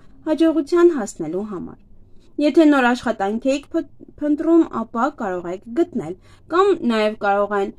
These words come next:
կանչել հարցազրույցի։ Հարցազրույցը շատ լավ կանցնի։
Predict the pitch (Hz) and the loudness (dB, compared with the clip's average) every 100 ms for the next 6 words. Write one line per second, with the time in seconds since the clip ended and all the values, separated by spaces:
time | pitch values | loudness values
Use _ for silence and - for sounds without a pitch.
0 | - 226 269 269 320 294 196 196 170 180 | -12 -2 2 2 2 0 -4 -8 -10 -10
1 | 170 - - - - - - 285 269 262 | -12 -14 -20 -20 -20 -20 -8 -2 0 2
2 | 262 240 247 254 302 262 - - 262 247 | 0 2 2 0 -2 -2 -4 -10 -4 -4
3 | 233 160 151 - 143 - - | -4 -8 -10 -16 -16 -14 -14